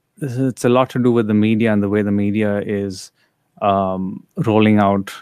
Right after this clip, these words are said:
these truths, half-truths, and, uh, falsehoods. So, uh, it gets tiring, honestly. And there's only so much you can do with, I mean, so many times you can do it.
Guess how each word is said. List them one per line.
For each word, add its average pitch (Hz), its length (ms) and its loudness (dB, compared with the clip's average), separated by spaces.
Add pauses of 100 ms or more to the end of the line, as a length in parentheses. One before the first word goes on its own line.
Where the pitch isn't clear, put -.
(240)
these 104 500 -2 (400)
truths, 104 420 -2
half-truths, 98 640 -4
and, 101 300 -6 (560)
uh, 117 140 -10
falsehoods. - 640 -4 (1080)
So, 185 420 4
uh, 165 340 6
it 170 140 2
gets 285 180 2
tiring, 175 500 2 (160)
honestly. 131 500 0 (800)
And 131 120 4
there's 151 120 4
only 175 140 6
so 170 140 0
much 160 180 0
you 143 80 -4
can 110 180 0
do 127 160 -4
with, 110 140 -4 (100)
I 117 140 -2
mean, 110 180 -6
so - 140 -6
many 127 160 2
times 120 260 0
you 113 60 -4
can 107 160 -4
do 101 140 0
it. - 100 -6